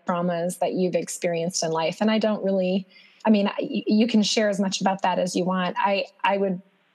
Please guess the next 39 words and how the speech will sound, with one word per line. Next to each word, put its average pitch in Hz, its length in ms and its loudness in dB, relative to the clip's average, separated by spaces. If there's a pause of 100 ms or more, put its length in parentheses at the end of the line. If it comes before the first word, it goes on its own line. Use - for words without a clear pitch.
(120)
love 196 260 2
to 233 180 0
ask, 185 300 -4
though, 185 200 0
you, 214 400 0
you 220 160 4
have 233 300 0
experienced, 185 640 -2
let's 175 180 -2
just - 180 -4
say, 180 100 0
a - 80 0
lot 160 300 -2
of 165 160 -4
trauma. 160 580 -2
You've 180 160 0
experienced 175 560 -2
violence, 165 500 -2
you've 170 140 -2
experienced 160 840 -2
threats, - 580 -2 (880)
um, 190 460 -2 (280)
over 202 260 2
the 175 120 -2
course 185 320 -2
of 175 100 -4
your 170 140 0
life. 175 280 -2
You've 175 140 -2
seen 214 320 2
a 208 100 2
lot, 185 460 -2
you've, 180 280 0
you've 180 260 0
been, 170 200 -4
you've 175 200 0
witnessed 196 520 -2
a 202 60 2
lot. 180 480 -2